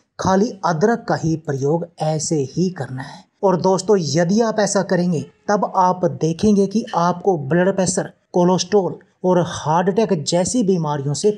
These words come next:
परमानेंट छुटकारा मिल जाएगा और वो भी तीस दिनों के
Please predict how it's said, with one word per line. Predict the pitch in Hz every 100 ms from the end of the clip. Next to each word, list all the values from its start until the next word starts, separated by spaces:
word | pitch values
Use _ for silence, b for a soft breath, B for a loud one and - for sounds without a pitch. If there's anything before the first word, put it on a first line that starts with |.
| -
परमानेंट | 175 180 170 160 180 202 214
छुटकारा | 214 170 - 151 151 147
मिल | 131 127
जाएगा | 139 175 170 - -
और | 214 190
वो | 185 175
भी | 165 220 220 -
तीस | 208 247 240 220
दिनों | 160 151 147
के | -